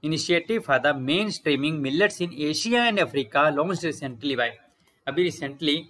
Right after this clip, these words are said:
mapping and exchange of good practices initiative है for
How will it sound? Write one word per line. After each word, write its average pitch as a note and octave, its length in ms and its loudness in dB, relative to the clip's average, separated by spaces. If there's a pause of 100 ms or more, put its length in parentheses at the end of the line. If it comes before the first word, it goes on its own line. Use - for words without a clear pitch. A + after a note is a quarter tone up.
(300)
mapping C3+ 580 2
and F#3+ 220 -4
exchange F3 480 0
of C#3+ 100 -4
good F3 240 0
practices C3+ 640 -2
initiative C3 500 -4
है C3+ 140 -4 (580)
for D3 160 4